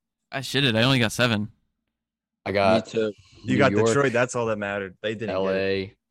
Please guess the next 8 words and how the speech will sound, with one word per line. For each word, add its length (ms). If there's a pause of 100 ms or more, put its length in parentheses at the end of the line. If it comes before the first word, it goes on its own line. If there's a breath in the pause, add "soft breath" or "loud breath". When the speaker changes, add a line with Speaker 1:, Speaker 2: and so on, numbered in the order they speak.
Speaker 2:
Philly, 680
Dallas, 560
Washington, 680
D 160
C, 520 (160)
Chicago, 800 (160)
Denver, 600
Phoenix, 480